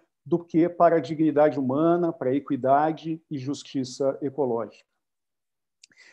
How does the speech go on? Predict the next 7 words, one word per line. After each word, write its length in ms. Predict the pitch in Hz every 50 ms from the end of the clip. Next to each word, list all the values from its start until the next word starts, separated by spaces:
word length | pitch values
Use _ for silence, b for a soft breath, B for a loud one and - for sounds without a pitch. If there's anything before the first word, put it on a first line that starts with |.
| b b b -
Isso 240 | 202 220 214 - -
tudo 240 | - 277 269 285
tem 200 | - - 294 269
a 60 | 254 233
ver 200 | 170 240 214 233
com 120 | 240 226
transparência, 880 | - 233 240 226 - - 240 226 208 202 190 170 - - - 123 -